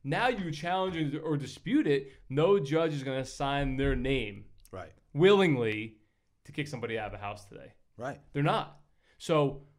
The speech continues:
Speaker 1: again, what happens? I honestly just see somehow, some way, the government either giving some type of forgiveness, requiring modifications to happen. So
Speaker 2: Right.
Speaker 1: if you were behind eighty thousand dollars on your mortgage, you're legally required to put on the back end, "Tell us what you can pay per month,"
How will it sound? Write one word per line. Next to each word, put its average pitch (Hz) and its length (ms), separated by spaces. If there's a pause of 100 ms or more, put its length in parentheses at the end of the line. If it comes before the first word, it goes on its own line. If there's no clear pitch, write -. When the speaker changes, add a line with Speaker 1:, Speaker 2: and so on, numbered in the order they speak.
(300)
Speaker 1:
again, 139 400
what 113 220
happens? 117 500
I 131 240
honestly 147 340
just 135 180
see 139 120
somehow, 127 440
some 127 280
way, 120 180
the 147 80
government 131 460
either 117 180
giving 110 360
some 113 160
type 120 100
of 113 100
forgiveness, 113 680 (520)
requiring 131 760
modifications 143 840
to 139 60
happen. 123 320
So 120 120
Speaker 2:
Right. 113 60
Speaker 1:
if 113 60
you 147 120
were 151 100
behind 135 380
eighty 139 260
thousand 135 320
dollars 135 260
on 123 60
your 127 80
mortgage, 131 420 (340)
you're 143 220
legally 147 300
required 139 300
to 127 40
put 143 160
on 143 80
the 139 60
back 131 280
end, 120 220 (140)
"Tell 156 320
us 156 240
what 131 200 (120)
you 139 160
can 135 200
pay 127 220
per 151 140
month," 202 320